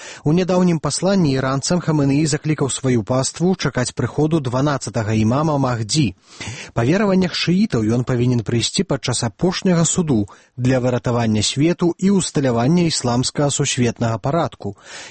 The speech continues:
Іранскія ўлады падахвочваюць сваіх вайскоўцаў рыхтавацца да прыходу імама і да супрацьстаяння захаду. Акрамя таго, іранская рэвалюцыйная гвардыя ў мінулую нядзелю папярэдзіла З Ш А і Ізраіль аб магчымай ракетнай атацы.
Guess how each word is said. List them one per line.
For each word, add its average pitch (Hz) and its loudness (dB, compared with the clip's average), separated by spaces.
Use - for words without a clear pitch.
Іранскія 143 0
ўлады 160 0
падахвочваюць 139 0
сваіх 117 -2
вайскоўцаў 175 0
рыхтавацца 156 -2
да 113 -2
прыходу 120 0
імама 165 2
і 185 4
да 190 2
супрацьстаяння 123 0
захаду. 110 -4
Акрамя 135 0
таго, 156 0
іранская 139 -2
рэвалюцыйная 127 2
гвардыя 165 0
ў 165 4
мінулую 160 4
нядзелю 151 2
папярэдзіла 143 0
З 113 0
Ш - -2
А 127 0
і 127 2
Ізраіль 160 0
аб 151 -2
магчымай 143 0
ракетнай 120 -2
атацы. 120 -4